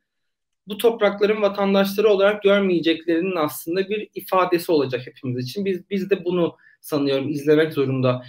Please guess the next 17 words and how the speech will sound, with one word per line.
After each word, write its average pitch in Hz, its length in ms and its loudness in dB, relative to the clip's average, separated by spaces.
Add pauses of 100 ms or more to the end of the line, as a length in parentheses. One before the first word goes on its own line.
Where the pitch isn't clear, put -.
(140)
kalacağız. 202 400 2
Çok 262 260 0
acı 139 280 2
tabii 139 240 -2
yani 139 280 2
gerçekten 160 520 -2
böyle 156 260 2
bir, 143 240 -6 (440)
e, 143 340 0
bu 202 80 -4
kadar 220 240 2
suni 220 500 2
bir 208 120 0
teklifin, 160 640 -4 (120)
bu 185 100 -10
kadar 208 260 0
aslında 196 400 0